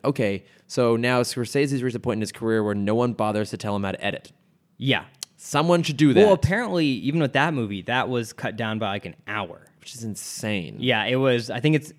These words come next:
Speaker 2: exactly three hours and one minute because they said you couldn't make a movie over three hours, and that was his, like, "Fuck you." 'Cause, you
Speaker 1: Ugh.
Speaker 2: know, Hollywood is very petty.
Speaker 1: God, I mean, I, I mean, I, I also get it. I mean, the thing is, if you have a three-hour movie, you can, <clears throat> you know,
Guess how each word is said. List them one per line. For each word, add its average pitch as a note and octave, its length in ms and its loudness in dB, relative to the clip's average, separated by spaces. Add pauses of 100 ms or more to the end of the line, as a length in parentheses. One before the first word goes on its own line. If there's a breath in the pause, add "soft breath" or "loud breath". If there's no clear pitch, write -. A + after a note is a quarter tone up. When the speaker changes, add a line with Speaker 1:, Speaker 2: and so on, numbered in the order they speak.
Speaker 2:
exactly B2+ 560 0
three B2+ 220 -2
hours B2 200 0
and G#2+ 140 -4
one A2 240 -2
minute F#2+ 320 -10
because A2 280 -4
they G#2+ 120 -4
said A2+ 120 -4
you G#2+ 100 -2
couldn't A2+ 220 -6
make G#2+ 160 -4
a G#2+ 40 -6
movie G2+ 260 -6
over F#2+ 140 -10
three G2+ 180 -12
hours, - 460 -14
and A#2 100 -8
that G2 80 -6
was G2 160 -8
his, G2+ 160 -10
like, G2 160 -10
"Fuck - 300 -12
you." F2+ 320 -14 (1000 soft breath)
'Cause, G2+ 340 -8 (140)
you D3 100 0
Speaker 1:
Ugh. C#3+ 60 4
Speaker 2:
know, A2 240 0
Hollywood C3 420 0
is C3 80 -2
very C3+ 220 0
petty. G2+ 400 -4 (960 soft breath)
Speaker 1:
God, G#2 340 -10
I C#3 40 -2
mean, F#3+ 120 2
I, G3+ 180 2
I - 40 -12
mean, E3+ 140 -2
I, D#3+ 220 -4
I - 20 0
also D#3 380 2
get C3 300 2
it. G2+ 140 -2
I G#2+ 40 -10
mean, A2+ 100 -2
the G2+ 60 -12
thing A#2+ 160 -4
is, A2 100 -6
if A2 40 -8
you A2+ 40 -4
have A2+ 80 -2
a - 20 -18
three-hour B2+ 300 -4
movie, A2+ 280 -4
you G2 100 -4
can, G#2 320 -8 (100)
<clears throat> - 120 -20
you A2+ 80 -4
know, F#2 240 -6